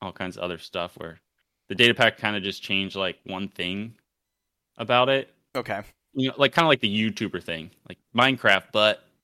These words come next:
Speaker 1: O P items drop from dirt or pigs or, you know,
Speaker 2: Right,
Speaker 1: I
Speaker 2: right.
Speaker 1: die if I touch water, shit like that.
Speaker 2: Right.
Speaker 1: Like little tweaks to crafting recipes or something.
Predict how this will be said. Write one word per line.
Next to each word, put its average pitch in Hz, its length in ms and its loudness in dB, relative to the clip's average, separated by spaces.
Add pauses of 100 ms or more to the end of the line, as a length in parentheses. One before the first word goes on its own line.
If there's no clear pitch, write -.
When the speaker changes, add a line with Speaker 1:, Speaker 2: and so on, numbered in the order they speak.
(920)
Speaker 1:
O 127 120 2
P 127 180 2
items 123 320 4
drop 107 300 2
from 101 140 -6
dirt 98 340 0
or 92 160 -6
pigs 98 480 0
or, 87 160 -12 (260)
you - 60 -2
know, 123 80 2
Speaker 2:
Right, 110 100 0
Speaker 1:
I 110 60 2
Speaker 2:
right. 107 80 0
Speaker 1:
die 107 180 6
if 101 120 4
I 101 100 0 (100)
touch - 220 -4
water, 90 340 -4
shit 107 220 -6
like 95 160 -4
that. 82 300 -4
Speaker 2:
Right. 131 200 -2
Speaker 1:
Like - 80 -6
little 113 180 2
tweaks - 680 -10
to 90 220 -8
crafting 90 460 -2
recipes 87 460 -12
or 87 60 -18
something. 87 400 -16